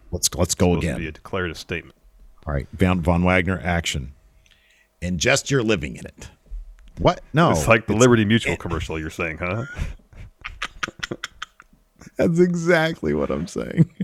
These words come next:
Speaker 1: <laughs> Oh, man. After that, we had the Creed brothers and Malcolm Bivens doing a promo thing.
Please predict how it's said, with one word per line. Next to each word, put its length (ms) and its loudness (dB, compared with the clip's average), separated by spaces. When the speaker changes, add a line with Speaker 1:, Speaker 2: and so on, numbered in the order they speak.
Speaker 1:
<laughs> 100 4
Oh, 460 2
man. 260 4
After 200 4
that, 160 6
we 80 2
had 120 2
the 60 -4
Creed 300 6
brothers 360 4
and 80 0
Malcolm 320 0
Bivens 320 2
doing 200 0
a 20 -2
promo 400 0
thing. 340 0